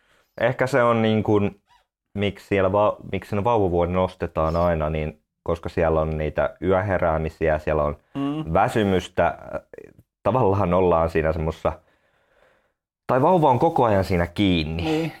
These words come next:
Speaker 1: Se on niin kuin koko ajan, no hyvin pitkälti äidissä kiinni,
Speaker 2: Mm.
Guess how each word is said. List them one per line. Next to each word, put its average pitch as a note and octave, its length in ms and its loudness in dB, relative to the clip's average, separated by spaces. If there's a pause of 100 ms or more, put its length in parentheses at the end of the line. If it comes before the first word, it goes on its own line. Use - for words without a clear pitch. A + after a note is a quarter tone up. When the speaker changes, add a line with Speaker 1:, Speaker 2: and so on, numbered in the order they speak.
(100)
Speaker 1:
Se A2+ 100 -2
on A2+ 120 2
niin A2+ 140 0
kuin G#2+ 380 0 (960)
koko A#2+ 320 0
ajan, E2+ 460 2
no F#2+ 180 -2
hyvin G2+ 240 0
pitkälti G2+ 440 -2
äidissä D#2 380 -2
kiinni, C#2 480 -8
Speaker 2:
Mm. C#3+ 320 -6